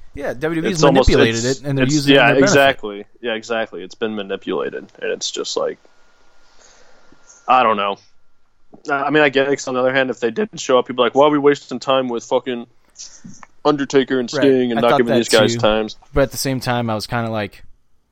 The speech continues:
Speaker 1: I was waiting for Austin. Like,
Speaker 2: Yeah, I'm not surprised he wasn't there, 'cause they've used him on Raw so much, and you had Rock showing up.
Speaker 1: Yeah,
Speaker 2: Um,
Speaker 1: but Stone Cold. <laughs> Like, you're telling me
Speaker 2: Yeah,
Speaker 1: Stone Cold
Speaker 2: right.
Speaker 1: couldn't have walked out at the beginning with Rock?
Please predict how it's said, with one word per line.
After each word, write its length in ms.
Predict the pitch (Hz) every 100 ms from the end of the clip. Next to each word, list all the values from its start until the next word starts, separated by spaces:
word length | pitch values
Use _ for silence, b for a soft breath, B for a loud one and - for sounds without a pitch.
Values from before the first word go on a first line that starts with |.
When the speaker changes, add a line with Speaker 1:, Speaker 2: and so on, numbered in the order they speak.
| _
Speaker 1:
I 40 | 147
was 100 | 196
waiting 140 | 277
for 140 | - 98
Austin. 420 | 107 120 - - - - -
Like, 340 | 135 107 90 - _ _ _ _ _ _ _ - - _
Speaker 2:
Yeah, 360 | 127 131 131 131
I'm 140 | 180 269
not 180 | 311
surprised 720 | - - - - 127 127 139
he 80 | 156
wasn't 280 | 139 139 139
there, 200 | 135 139
'cause 100 | -
they've 160 | 113 113
used 180 | 120
him 100 | 123 110
on 100 | 101
Raw 240 | 95 101
so 160 | - 117
much, 240 | 110 104
and 80 | 98
you 60 | 104
had 140 | 101
Rock 280 | 98 95 104
showing 300 | - 110 110
up. 200 | 113 117 _ _ _ _ _ _ _ _ _ _ _ _ _ _ _ _ - _ - -
Speaker 1:
Yeah, 240 | 113 147 101
Speaker 2:
Um, 80 | 175
Speaker 1:
but 100 | 196
Stone 460 | - - 220 196 165
Cold. 400 | 104 90 90 - -
<laughs> 160 | - - B B B -
Like, 160 | 170
you're 80 | 190
telling 220 | 196 202 196
me 60 |
Speaker 2:
Yeah, 120 | 165
Speaker 1:
Stone 180 | 135 170
Cold 140 | 185 170
Speaker 2:
right. 40 |
Speaker 1:
couldn't 180 | 175 165
have 100 | 135
walked 240 | 131 139
out 140 | 135 131
at 60 |
the 60 | 131
beginning 520 | 123 123 120 127 120
with 260 | 104 110 -
Rock? 460 | 95 92 - -